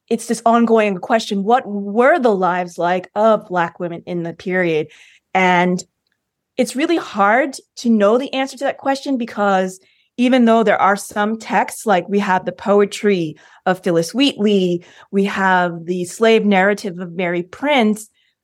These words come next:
there's a lot that's been lost in the archives. And so scholars have done a lot of work trying to better understand and sort of fill in those blank spaces and give voice to those lives.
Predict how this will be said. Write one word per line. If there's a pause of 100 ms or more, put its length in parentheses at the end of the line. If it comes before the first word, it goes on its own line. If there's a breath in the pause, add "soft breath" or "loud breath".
(220)
there's
a
lot
that's
been
lost
in
the
archives.
And
so
scholars
have
done
a
lot
of
work (360 soft breath)
trying
to (100)
better
understand
and
sort
of (140)
fill
in
those
blank
spaces
and
give
voice
to
those
lives.